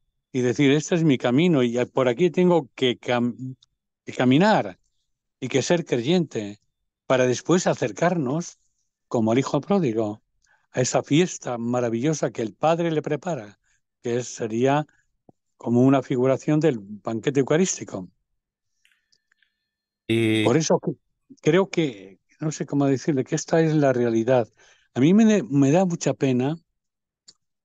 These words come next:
Speaker 1: que en estos últimos años Garamandá se ha desfigurado un poco porque los grupos han querido, pues, hacer camarillas, ya saben, ¿no?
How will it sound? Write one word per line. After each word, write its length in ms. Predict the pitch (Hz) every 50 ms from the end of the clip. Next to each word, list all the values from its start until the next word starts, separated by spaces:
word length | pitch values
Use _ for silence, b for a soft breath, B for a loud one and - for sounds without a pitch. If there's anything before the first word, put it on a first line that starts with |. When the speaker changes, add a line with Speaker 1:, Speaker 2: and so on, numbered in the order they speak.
| _ _ _
Speaker 1:
que 320 | - 127 123 113 107 110 117
en 100 | 127 151
estos 400 | 165 - - 185 156 - - - -
últimos 460 | 139 139 135 170 160 147 139 131 113 123 120 113 - -
años 400 | 156 156 156 147 139 143 143 143 131
Garamandá 540 | 117 131 131 131 131 135 135 139 147 170 165
se 180 | - - 160
ha 260 | 147 151 147 135 135 131
desfigurado 800 | 123 120 123 131 127 147 147 - - 147 131 123 135 143 143 143
un 120 | 135 123
poco 480 | - 156 156 135 - 139 147 165 170 - _ _ _ _ _ _ _ _ _ _ _ _ _ _ _ _ _ _ _
porque 340 | - 135 127 113 - 147 139
los 160 | 135 131 113 120
grupos 680 | 156 190 214 180 - 160 156 170 190 185 - - _ _ _ _ _ _ _ _ _ _ _ _ _
han 180 | - - 156 151
querido, 420 | - 160 147 156 165 170 180 160
pues, 500 | 143 151 139 131 123 120 - - - - 123 117 117 117 110 _ _ _ _ _ _ _ _ -
hacer 260 | 127 123 170 160 139
camarillas, 760 | - 143 127 123 123 143 185 196 170 143 151 156 170 170 147
ya 120 | - 147 135
saben, 400 | - - 139 123 113 117 117 120
¿no? 240 | 139 160 196 202